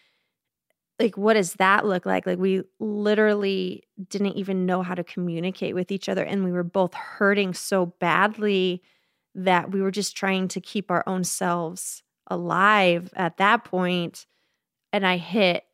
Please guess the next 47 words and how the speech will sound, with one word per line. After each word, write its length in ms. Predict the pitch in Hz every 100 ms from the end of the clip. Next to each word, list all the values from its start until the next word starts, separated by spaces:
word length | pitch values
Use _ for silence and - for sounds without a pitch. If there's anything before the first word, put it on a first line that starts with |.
| -
just 320 | 196 202 180
complete 500 | - 190 - 208 - _
rock 500 | 202 175 160 - - -
bottom. 320 | 180 185 185
I, 80 | - -
I 100 | 190
wanted 360 | 196 226 233
to 140 | - 180
escape 640 | - - - 180 175 -
from 380 | - - 226 220
my 140 | 190
life. 520 | 180 175 175 185 - _ _ _ _ _
And 120 | 220 190
so 200 | 202 185
for 160 | 202
a 60 | 190
while, 280 | 190 196 202
I 140 | 190
thought 380 | - 196 180 -
that 260 | 190 -
that 280 | 190 180 -
would 160 | 208 185
mean 280 | 185 185 185
if 120 | -
I 100 | 180
could 260 | - 180
run 240 | 196 202 202
faster 560 | - 175 165 - 202
than 160 | 185 185
my 160 | 175 170
pain, 540 | - 202 202 214 214
if 420 | 214 _ _ -
I 80 | 190
could 160 | 190 180
take 220 | 190 185
on 160 | 180
more 180 | 180 170
projects 580 | - 190 190 190 190 -
to 80 | 180
fill 160 | 190 175
my 140 | 165
time, 400 | - 196 190 196
if 140 | 180
I 80 | 165
could 160 | - 170
numb 260 | 180 180
myself 420 | 175 170 - 175